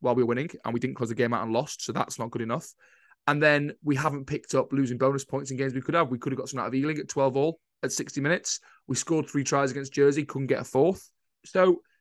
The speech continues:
yeah, it's been a tough start, but we absolutely have not done well enough. And I think even the games we've won, we had a comfort win against Scottish,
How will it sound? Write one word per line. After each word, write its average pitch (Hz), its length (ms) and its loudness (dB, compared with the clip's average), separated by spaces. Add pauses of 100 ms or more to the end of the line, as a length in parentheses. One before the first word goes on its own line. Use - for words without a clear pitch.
(120)
yeah, 202 280 6
it's 147 160 -6
been 160 160 -2
a 147 40 0
tough 143 200 -6
start, 147 480 0
but 151 60 -2
we 147 200 0
absolutely 151 600 -2
have 127 280 -2
not 139 220 -2 (120)
done 135 200 0
well 127 120 2
enough. 120 360 -4
And 135 100 0
I 131 40 -2
think 147 160 -6
even 170 120 -2
the 147 80 -4
games 135 200 0
we've 123 140 -2
won, 180 160 4
we 127 80 2
had 123 80 2
a 123 60 -2
comfort 165 300 -4
win 143 100 2
against 131 240 -4
Scottish, 123 560 -4